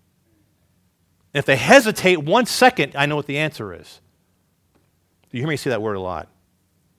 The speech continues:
So number two, a born-again believer has a changed heart. We've talked about this in Romans, haven't we? About the Holy Spirit working in our lives. A born-again believer has a changed heart because their faith is in Christ,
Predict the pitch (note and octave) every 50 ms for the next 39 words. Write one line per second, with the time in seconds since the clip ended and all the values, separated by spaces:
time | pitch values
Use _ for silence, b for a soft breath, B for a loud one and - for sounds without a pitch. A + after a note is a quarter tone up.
0 | _ _ _ _ _ _ _ _ _ _ _ _ _ _ _ _ _ - - -
1 | F#3 A3 B3 B3+ A3 - C4+ C#4 G3 B B B G3+ E3 C3+ G#3 A#3+ C4+ B3+ A3
2 | E3+ F3 B3+ D4 E4+ E4 C#4+ A#3 G#3+ F#3 F3 E3 E3 E3+ F3+ - B B B -
3 | - A#3 A3 F3+ G#3 - - - A#3 B3 B3 B3 B3 G#3+ - - - - A3+ C4
4 | D#4 E4 C#4+ B2 - - - - _ _ _ _ _ _ _ _ _ _ b b
5 | b b F3 F3 - G#3 A3+ A#3 G3 F#3+ F3+ D3 - F3 - - E3+ D#3+ D#3 F3
6 | C4+ D4+ D#3 A#2+ - E3 F#3 G3 G#3 D#3+ C3 B2+ G#2 A2+ C#3 - D#3+ C#3+ - B2
7 | A2+ D3 E3 D#3+ C#3+ C3 - - - D#3 D3+ E3 G3+ D3+ B2 B2+ D3 - F3 E3
8 | D#3 C#3+ C#3 B2+ B2 B2 B2 B2 D3 G#3 C4+ D4 - - - B B B B B
9 | B B B B B B B B F#3+ C#3+ F#3+ G#3+ C4 C#4 C#4+ C#4+ C4 C#4 C4+ B3+
10 | - B3+ A3 G3+ G3 G3+ F#3 F#3 F3 E3 E3 - - - A3 A#3 A#3 G#3+ - -
11 | - - B3+ B3+ A3 D#3+ D#3 F3+ E3+ - - G#3 G3+ D3 D3 D3 F3+ F3+ D#3+ -
12 | - - - A#3 B3 A3+ E3 D#3 D3+ - - B B B B B - E3+ D#3 D#3+
13 | F3 E3+ E3 - - - A#3 B3 A#3+ F#3+ C#3+ C3 - -